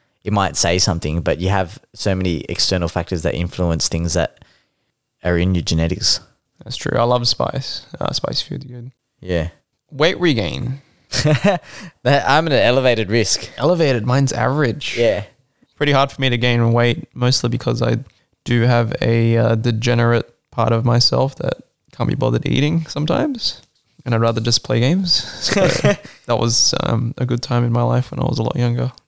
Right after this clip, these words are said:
Speaker 2: But obviously I don't do that anymore. But there are times that I do get tempted where I'm just like, "I can't be bothered cooking something."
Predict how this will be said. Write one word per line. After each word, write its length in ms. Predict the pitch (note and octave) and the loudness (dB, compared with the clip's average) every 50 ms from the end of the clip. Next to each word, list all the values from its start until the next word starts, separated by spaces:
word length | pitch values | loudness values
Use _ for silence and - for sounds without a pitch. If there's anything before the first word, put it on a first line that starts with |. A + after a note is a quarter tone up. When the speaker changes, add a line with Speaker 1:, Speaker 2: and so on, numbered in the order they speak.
| _ _ - | _ _ -14
Speaker 2:
But 120 | C3+ B2 - | -6 -2 0
obviously 280 | E3 G3+ G#3+ - G#3+ | 0 2 2 2 2
I 80 | F3+ E3 | 2 2
don't 160 | F3 F3+ - | 2 0 0
do 100 | - F#3 | 0 2
that 140 | D#3+ A#2 - | 2 2 2
anymore. 280 | - G1+ - - C3 - _ _ _ _ _ _ _ _ _ _ _ _ _ _ _ _ _ | 0 -2 -2 -2 -4 -6 _ _ _ _ _ _ _ _ _ _ _ _ _ _ _ _ _
But 100 | - B2+ | -4 0
there 120 | C3+ C#3+ C#3+ | 2 4 4
are 100 | C#3+ D3 | 4 4
times 320 | - D#3 C#3+ C3+ C3 B2+ | 4 2 2 4 4 4
that 120 | A#2+ B2 A#2+ | 4 4 4
I 100 | A#2 A#2+ | 4 2
do 120 | A#2 B2 | 2 2
get 140 | A#2 A#2 A#2 | 0 0 0
tempted 320 | - B2 A#2+ A#2+ - A2+ | 0 0 0 0 0 0
where 100 | A2+ A#2 | 0 2
I'm 80 | A#2 A#2 | 2 2
just 140 | A#2+ - - | 2 2 2
like, 160 | A#2+ A2+ - - | 0 0 0 -2
"I 60 | C3+ | -2
can't 280 | - - - - - | 0 0 -2 -2 -4
be 80 | - - | -6 -8
bothered 480 | - - - - - - - C#3 - - | -8 -6 -6 -6 -4 -6 -8 -8 -6 -4
cooking 280 | - C3 - - B2+ A#2+ | -4 -4 -4 -4 -8 -6
something." 540 | - - - - - - C#3+ - F#3 F#3 | -4 -4 -4 -4 -4 -6 -4 -2 -2 -2